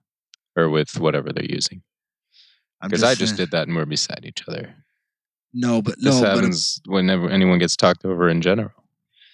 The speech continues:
Speaker 2: I'm saying it doesn't, there's a
Speaker 1: This is
Speaker 2: sound
Speaker 1: what turns you
Speaker 2: delay
Speaker 1: into
Speaker 2: in,
Speaker 1: life
Speaker 2: in
Speaker 1: lesson.
Speaker 2: Zoom and all this stuff, and people don't, don't hear it necessarily. So they end up talking over one another, and it, and it, and it, and it, I,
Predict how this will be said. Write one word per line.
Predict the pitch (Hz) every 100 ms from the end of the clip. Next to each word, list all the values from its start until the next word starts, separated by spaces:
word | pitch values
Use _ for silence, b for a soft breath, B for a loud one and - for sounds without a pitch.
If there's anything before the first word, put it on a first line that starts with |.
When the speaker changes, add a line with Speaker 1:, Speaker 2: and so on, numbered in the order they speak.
| b _ _ _ -
Speaker 2:
I'm | 101
saying | - 139
it | 127
doesn't, | 120 120 101 92
there's | - 113
a |
Speaker 1:
This | 107
is |
Speaker 2:
sound | - 113 123
Speaker 1:
what | 113
turns | 110 101
you | 98
Speaker 2:
delay | 98
Speaker 1:
into | 76 -
Speaker 2:
in, |
Speaker 1:
life | 95 76
Speaker 2:
in | 101
Speaker 1:
lesson. | 98 90
Speaker 2:
Zoom | - 120 120 110
and | 98
all | 98
this | 101
stuff, | - 107 101
and | 104 -
people | 107 -
don't, | - 101 - - -
don't | 110 80
hear | - - 113
it | -
necessarily. | - - 92 - 73 73 73 - _ _ _ _ _ _ _ _ - -
So | -
they | 107
end | 113
up | 120 -
talking | 120 113
over | 110 107
one | 104
another, | 92 90 92 90
and | 90
it, | 82
and | 95 92
it, | 78
and | - 90
it, | 80 - _ b b b b b b -
and | 95
it, | 90 -
I, | 95